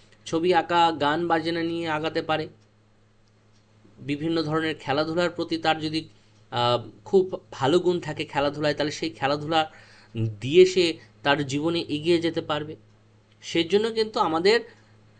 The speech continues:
প্রত্যেকটি বিদ্যালয় সহপাঠ্যক্রমিক কার্যাবলী কিন্তু খুবই গুরুত্বপূর্ণ ভূমিকা রাখে। আর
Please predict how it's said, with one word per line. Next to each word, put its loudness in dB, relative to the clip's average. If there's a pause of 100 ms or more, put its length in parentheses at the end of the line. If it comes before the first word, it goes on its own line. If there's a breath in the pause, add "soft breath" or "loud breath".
(120)
প্রত্যেকটি -2
বিদ্যালয় 2
সহপাঠ্যক্রমিক -4
কার্যাবলী 0
কিন্তু -4
খুবই -4
গুরুত্বপূর্ণ -4
ভূমিকা -6
রাখে। -14 (960)
আর 8